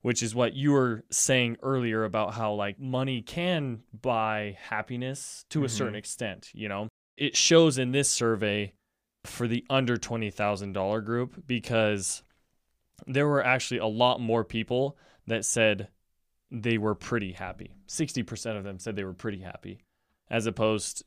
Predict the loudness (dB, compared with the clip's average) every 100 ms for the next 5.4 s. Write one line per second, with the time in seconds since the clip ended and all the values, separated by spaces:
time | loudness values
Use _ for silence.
0 | -6 -2 0 0 -4 -6 -6 -6 -6 -8
1 | -8 -8 -4 -4 -4 -6 -6 -6 -6 -6
2 | -6 -8 -10 -8 -6 -6 -4 -6 -8 -12
3 | -12 -8 -8 -8 -10 -10 -10 -12 -14 -14
4 | -12 -6 -6 -4 0 0 -2 -4 -6 -6
5 | -8 -8 -8